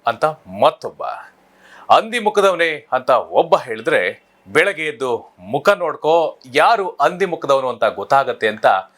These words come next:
ಮತ್ತೊಬ್ರು ಹೇಳೋದು. ನಾನು ಯಾರ ಬಗ್ಗೆ ಮಾತಾಡ್ತಾ ಇದ್ದೀನಿ ಅಂತ ನಿಮ್ಗಾಗ್ಲೇ ಅರ್ಥ ಆಯ್ತು ಅಂತ ನಾನು ಭಾವಿಸ್ತೇನೆ.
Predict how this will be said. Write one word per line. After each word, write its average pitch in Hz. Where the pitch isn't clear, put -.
ಮತ್ತೊಬ್ರು 113
ಹೇಳೋದು. -
ನಾನು 202
ಯಾರ 180
ಬಗ್ಗೆ 226
ಮಾತಾಡ್ತಾ 180
ಇದ್ದೀನಿ 147
ಅಂತ 135
ನಿಮ್ಗಾಗ್ಲೇ 113
ಅರ್ಥ 120
ಆಯ್ತು 147
ಅಂತ 123
ನಾನು 98
ಭಾವಿಸ್ತೇನೆ. 101